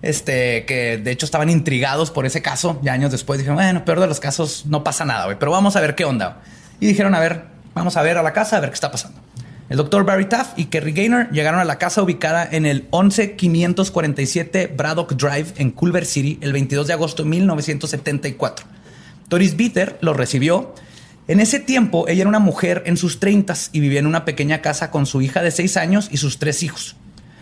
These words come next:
Los hijos tenían diez, trece y dieciséis. La casa en el momento de la visita estaba en ruinas.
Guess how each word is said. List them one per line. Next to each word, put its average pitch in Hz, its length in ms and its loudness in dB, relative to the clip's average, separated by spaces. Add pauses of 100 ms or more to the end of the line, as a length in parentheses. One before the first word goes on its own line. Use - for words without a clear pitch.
(720)
Los 170 220 0
hijos 214 220 2
tenían 180 260 2
diez, 240 360 0
trece 202 320 0
y 196 100 6
dieciséis. 143 760 -2 (840)
La 151 220 -2
casa 262 240 0
en 294 80 6
el 277 80 4
momento 214 500 4
de 180 80 2
la 151 100 0
visita 175 440 0
estaba 151 300 -2
en 156 100 0
ruinas. 156 520 -2